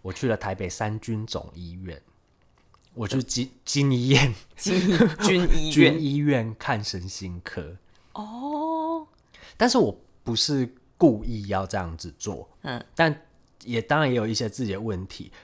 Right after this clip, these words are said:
Speaker 1: 但是我觉得不知道为什么，一样都是在诊间，他先让一个有点像咨商师的人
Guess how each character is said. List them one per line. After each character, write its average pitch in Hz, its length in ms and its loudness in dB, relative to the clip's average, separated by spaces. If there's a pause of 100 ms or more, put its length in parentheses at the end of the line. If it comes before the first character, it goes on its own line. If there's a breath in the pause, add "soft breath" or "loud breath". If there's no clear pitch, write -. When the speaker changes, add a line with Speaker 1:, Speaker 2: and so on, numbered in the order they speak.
Speaker 1:
但 190 120 -4
是 233 100 -4
我 208 160 0
觉 240 100 -4
得 160 60 0
不 220 60 -12
知 185 60 2
道 180 100 0
为 190 100 0
什 117 160 -4
么， 87 220 -8 (480 soft breath)
一 131 100 -4
样 160 180 0
都 139 120 0
是 131 100 -6
在 131 160 -2
诊 82 340 -8
间， 87 440 -10 (260)
他 143 160 -2
先 143 400 -4
让 135 240 -4
一 98 80 -8
个 92 300 -8
有 117 120 -2
点 143 80 0
像 131 180 -6
咨 117 220 -8
商 107 280 -4
师 104 240 -10
的 90 140 -10
人 67 220 -12